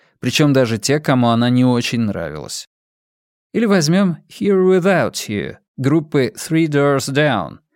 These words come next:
или почти любую песню группы Maroon five. Оба коллектива настолько невыразительны, что для описания их блеклых творений критики и слушатели придумали новую музыкальную категорию —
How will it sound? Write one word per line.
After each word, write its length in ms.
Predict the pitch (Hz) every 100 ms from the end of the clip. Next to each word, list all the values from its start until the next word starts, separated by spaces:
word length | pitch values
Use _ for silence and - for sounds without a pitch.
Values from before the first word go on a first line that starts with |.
| _ _ -
или 120 | 262
почти 380 | 208 180 - 214
любую 380 | 180 160 165 131
песню 420 | 151 160 - 135
группы 500 | 120 131 - 135 127
Maroon 500 | 147 139 135 139 131
five. 380 | - 127 92 67 - _ _ _ _ _ _ -
Оба 240 | 147 180
коллектива 520 | 175 175 156 190 180
настолько 680 | 170 156 147 - 151 135 -
невыразительны, 1000 | 107 113 110 95 87 127 170 95 80 - -
что 240 | - - 143
для 140 | 147
описания 520 | 143 156 - 170 156
их 80 | 131
блеклых 480 | 127 151 151 135 120
творений 560 | 123 131 156 170 104
критики 480 | - 139 165 170 151
и 100 | 131
слушатели 520 | 120 151 165 - 151
придумали 580 | 131 131 127 156 165 151
новую 480 | 143 135 147 156 165
музыкальную 680 | 147 127 117 127 127 123 113
категорию — 720 | 107 123 113 113 87 69